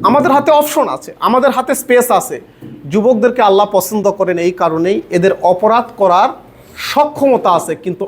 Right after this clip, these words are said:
আমার ভয়ে কেবল করে না।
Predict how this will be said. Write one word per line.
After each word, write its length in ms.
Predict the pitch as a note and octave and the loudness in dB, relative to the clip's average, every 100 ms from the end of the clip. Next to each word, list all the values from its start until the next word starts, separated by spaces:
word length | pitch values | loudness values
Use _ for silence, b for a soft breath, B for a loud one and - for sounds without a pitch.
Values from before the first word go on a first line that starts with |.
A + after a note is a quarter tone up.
| - | -2
আমার 400 | F3+ A3 D4 D#4 | 2 4 4 2
ভয়ে 360 | D#3+ G#3 G#3+ | 2 2 2
কেবল 500 | A3 G#3+ G3 A#3 G4 - B B B - - - - | 2 0 0 0 0 -4 B B B -20 -20 -12 0
করে 240 | A#3+ C4 | 4 4
না। 220 | A#3+ D#3+ | 4 0